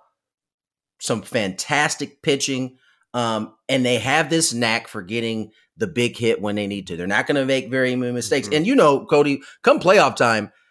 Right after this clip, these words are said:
Speaker 1: the teams that win are the teams that make the fewest mistakes. It's not necess-, you, you're not gonna
Speaker 2: Yes.
Speaker 1: have too many blowouts. So the teams that make the fewest mistakes have the best chance to advance.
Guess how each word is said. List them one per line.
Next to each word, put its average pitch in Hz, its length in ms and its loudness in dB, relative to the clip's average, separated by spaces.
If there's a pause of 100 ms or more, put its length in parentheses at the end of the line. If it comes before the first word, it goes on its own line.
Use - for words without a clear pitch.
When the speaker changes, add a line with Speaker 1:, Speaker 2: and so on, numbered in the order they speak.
(260)
Speaker 1:
the 139 80 -6
teams 269 300 4
that 156 160 6
win 175 180 6
are 143 80 6
the 120 80 0
teams 131 300 0
that 110 100 0
make 113 200 -2
the 90 60 -8
fewest 104 380 -6
mistakes. - 500 -6
It's 117 120 -4
not 208 180 4
necess-, 165 460 4
you, 180 180 0
you're 196 140 2
not 233 180 4
gonna 196 180 4
Speaker 2:
Yes. 117 320 -6
Speaker 1:
have 170 360 2
too 202 140 -2
many 139 360 0
blowouts. 120 600 2
So 143 340 4 (280)
the 110 80 -4
teams 180 380 4
that 202 160 6
make 180 220 4
the 185 80 2
fewest 165 360 0
mistakes 117 580 0 (340)
have 131 280 0
the 139 60 0
best 123 340 2
chance 117 280 0
to 110 160 -2
advance. 98 500 -2